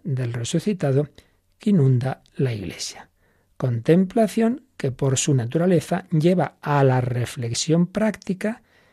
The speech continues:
y a estimulante norma de vida. Por tanto, el primer elemento del rosario, no lo olvidemos, primero y principal, es la contemplación de los misterios que nos lleve a irnos uniendo con el Señor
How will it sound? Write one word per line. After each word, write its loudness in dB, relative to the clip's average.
y -2
a -2
estimulante 0
norma -2
de -4
vida. -16
Por -2
tanto, 2
el 6
primer 0
elemento 0
del 0
rosario, -2
no 0
lo 2
olvidemos, -2
primero -2
y 2
principal, -2
es -2
la 2
contemplación 0
de -2
los -2
misterios -2
que -2
nos -4
lleve 0
a -10
irnos 0
uniendo 2
con 0
el 2
Señor -2